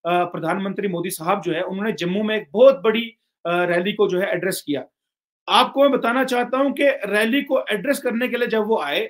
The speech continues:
तो उन्होंने तीस हजार करोड़ से जायद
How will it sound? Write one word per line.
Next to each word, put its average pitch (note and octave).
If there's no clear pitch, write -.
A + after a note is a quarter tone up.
तो B3
उन्होंने C4
तीस D4
हजार A#3
करोड़ A#3
से C4+
जायद F#3